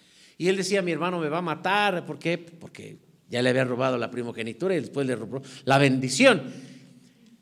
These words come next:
Y cuando llega y le dice: "Mira, pues,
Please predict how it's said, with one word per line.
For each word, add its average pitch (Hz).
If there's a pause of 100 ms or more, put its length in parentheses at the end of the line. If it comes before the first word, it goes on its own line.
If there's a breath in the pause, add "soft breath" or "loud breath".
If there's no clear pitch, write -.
(520)
Y 233
cuando 240
llega 277
y 226
le 220
dice: 262
"Mira, 277
pues, 226